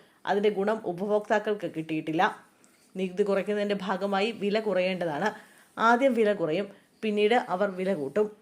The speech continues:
വില കൂട്ടുമെന്ന് ചില കമ്പനികൾ ഇപ്പോൾ തന്നെ പറഞ്ഞിട്ടുണ്ട്. നികുതി കുറയ്ക്കുന്നതിന്റെ ഗുണം സാധാരണക്കാർക്ക് കിട്ടണമെന്നും അദ്ദേഹം പറഞ്ഞു. എന്നാൽ ചരക്ക് സേവന നികുതിയുടെ പരിഷ്കരണത്തിന് പിന്നാലെ മിൽമ ഉൽപ്പന്നങ്ങൾക്ക് വില കുറയും.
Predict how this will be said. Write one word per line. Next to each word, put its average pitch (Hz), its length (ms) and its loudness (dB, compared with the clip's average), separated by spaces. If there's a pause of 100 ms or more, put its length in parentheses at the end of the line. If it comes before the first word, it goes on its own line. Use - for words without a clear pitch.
(380)
വില 262 180 8
കൂട്ടുമെന്ന് 269 440 4
ചില 254 180 2
കമ്പനികൾ 240 500 0
ഇപ്പോൾ 233 340 0
തന്നെ 226 120 0
പറഞ്ഞിട്ടുണ്ട്. 175 640 -2 (340)
നികുതി 208 260 0
കുറയ്ക്കുന്നതിന്റെ 214 540 0
ഗുണം 214 260 0
സാധാരണക്കാർക്ക് 214 840 -2
കിട്ടണമെന്നും 220 640 -2
അദ്ദേഹം 170 280 -6
പറഞ്ഞു. 160 340 -4 (480)
എന്നാൽ 269 300 2
ചരക്ക് 233 400 2
സേവന 262 320 2
നികുതിയുടെ 254 580 2
പരിഷ്കരണത്തിന് 226 640 -2
പിന്നാലെ 226 500 0 (420)
മിൽമ 220 320 6
ഉൽപ്പന്നങ്ങൾക്ക് 233 680 2
വില 160 200 0
കുറയും. 156 380 -2